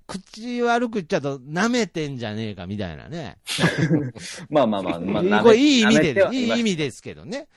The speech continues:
Speaker 1: み-、みたいな番組ありましたけど、けどやっぱりなんかこう、ちょっと落ち着けてるわけじゃないですか。もう無意識にかもしれないですけれど、
Speaker 2: うん。
Speaker 1: なんか僕がそのはじめ社長の動画とかでも見たときに、その一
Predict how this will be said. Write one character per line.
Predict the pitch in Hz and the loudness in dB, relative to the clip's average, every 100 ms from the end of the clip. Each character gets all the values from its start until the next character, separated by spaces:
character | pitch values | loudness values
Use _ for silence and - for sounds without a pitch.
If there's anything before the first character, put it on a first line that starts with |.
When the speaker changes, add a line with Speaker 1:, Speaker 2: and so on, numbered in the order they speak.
| - - - | -20 -20 -20
Speaker 1:
み-、 | - 202 | -8 -4
み | 220 233 | -2 -2
た | 220 | 0
い | 180 | -2
な | 151 | 0
番 | 175 | 0
組 | 180 175 | 0 0
あ | 170 | 0
り | 190 | 0
ま | |
し | 202 | 0
た | 156 | 0
け | 127 | -2
ど、 | 131 | 2
け | - | 6
ど | 466 | 8
や | 196 | 6
っ | 180 _ | 2 _
ぱ | 320 | 4
り | 208 | 6
な | 247 | 2
ん | 349 311 | 0 -2
か | 180 | -4
こ | 131 151 147 143 - | 0 6 6 6 2
う、 | - _ _ _ - - | -20 _ _ _ -20 -8
ち | |
ょ | 285 | -2
っ | |
と | 220 | 2
落 | 254 | 2
ち | - 226 | 2 -6
着 | 202 - | -8 2
け | 233 180 | 4 4
て | 135 107 | 2 -2
る | 90 90 | -4 -10
わ | 87 107 | -6 -8
け | 113 90 | -8 -12
じ | 76 | -14
ゃ | |
な | 67 | -18
い | 60 | -20
で | |
す | _ _ | _ _
か。 | - _ _ _ _ _ _ - | -20 _ _ _ _ _ _ -8
も | 208 151 | 0 2
う | |
無 | 147 | 6
意 | 226 | 4
識 | 254 - 170 | 4 -4 -6
に | 127 127 | -6 -2
か | 165 | 0
も | 147 | 0
し | 101 101 | -4 -12
れ | 87 | -10
な | 80 | -10
い | 76 | -12
で | 71 | -16
す | - | -20
け | 65 | -20
れ | 58 | -20
ど、 | 52 76 80 60 _ - _ - | -14 -10 -10 -14 _ -20 _ -20
Speaker 2:
う | 185 | -20
ん。 | - _ | -20 _
Speaker 1:
な | 214 | 2
ん | |
か | 202 | 2
僕 | 151 175 180 214 | 4 2 2 0
が | 214 208 | 4 4
そ | 196 | 2
の | 196 185 | -2 -2
は | 160 | -2
じ | 165 | 0
め | 185 | -2
社 | 165 175 | 0 0
長 | 175 180 | 4 4
の | 165 | 6
動 | 160 165 | 6 6
画 | 160 | 4
と | 170 | 0
か | 143 | 0
で | 113 107 | 0 0
も | 98 | -2
見 | 101 113 | -2 -2
た | 110 | -4
と | 92 85 | -6 -10
き | 85 | -10
に、 | 90 185 139 92 | -6 -4 -4 -4
そ | 117 | -6
の | 110 104 - | -6 -8 -6
一 | 160 | -6